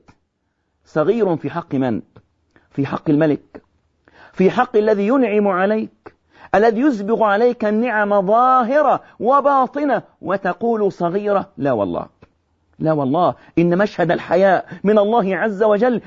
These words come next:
يدفعك ألا تقارف أي معصية.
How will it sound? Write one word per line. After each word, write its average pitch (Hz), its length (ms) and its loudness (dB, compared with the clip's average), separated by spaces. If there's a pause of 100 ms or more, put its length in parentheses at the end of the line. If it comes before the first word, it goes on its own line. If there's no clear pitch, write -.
(100)
يدفعك 262 960 0 (240)
ألا 226 380 -2
تقارف 196 760 -4
أي - 440 -10
معصية. - 420 -12